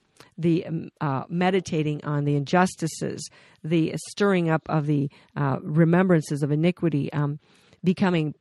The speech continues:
pulled into the negative, becoming pulled into the, uh, thinking on whatsoever things not are pure, lovely, honest, and just, but what things are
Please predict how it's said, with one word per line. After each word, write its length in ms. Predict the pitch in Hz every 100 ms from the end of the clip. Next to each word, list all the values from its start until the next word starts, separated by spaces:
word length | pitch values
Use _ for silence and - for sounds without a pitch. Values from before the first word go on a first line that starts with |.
| _ _
pulled 360 | - 196 170
into 240 | 170 170 147
the 120 | 147
negative, 600 | 147 165 185 165 156 139
becoming 420 | 143 170 151 143
pulled 260 | - 160 156
into 240 | 156 151
the, 220 | 147 139 - - - _
uh, 180 | 143 139
thinking 480 | - - 226 196 170
on 120 | 156
whatsoever 260 | 156 165 147
things 260 | 156 151
not 220 | 165 180
are 80 | 170
pure, 220 | 147 165
lovely, 280 | 156 147 147
honest, 280 | - 151 -
and 80 | 156
just, 160 | 160
but 100 | -
what 140 | 151 160
things 240 | 170 160 151
are 140 | 147